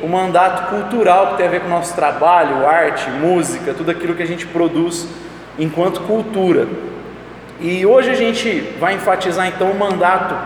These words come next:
social, e eu gostaria que você abrisse comigo então em Gênesis um, a gente vai ler a parte A do versículo vinte e seis,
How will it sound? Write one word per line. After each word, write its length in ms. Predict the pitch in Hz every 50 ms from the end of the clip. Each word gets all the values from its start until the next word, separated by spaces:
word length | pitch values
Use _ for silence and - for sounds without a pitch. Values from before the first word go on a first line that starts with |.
| - - - - - - - -
social, 1160 | - - - 202 202 202 202 - - 175 165 170 208 214 190 156 143 - - - - - -
e 60 | 156
eu 100 | 175 190
gostaria 340 | 185 202 196 - - 202 196
que 80 | 202 185
você 300 | 185 202 202 - - 202
abrisse 380 | 185 - 151 170 175 165 -
comigo 260 | - 175 170 170 160 156
então 240 | 151 156 170 160
em 60 | 160 147
Gênesis 600 | 135 151 156 156 151 143 135 139 135 - - 160
um, 280 | 180 214 247 254 254 - - - - - -
a 40 | -
gente 160 | 143 156 -
vai 120 | 180 175 180
ler 100 | 196 196 196 - - 165
a 60 | 160
parte 480 | - - 202 208 214 208 - - 180
A 140 | 180 190 202
do 100 | 202 180
versículo 480 | 165 175 170 - - - 180 170 165 156
vinte 240 | 143 160 160 156 -
e 40 |
seis, 580 | - - - 180 196 214 233 233 214 - - -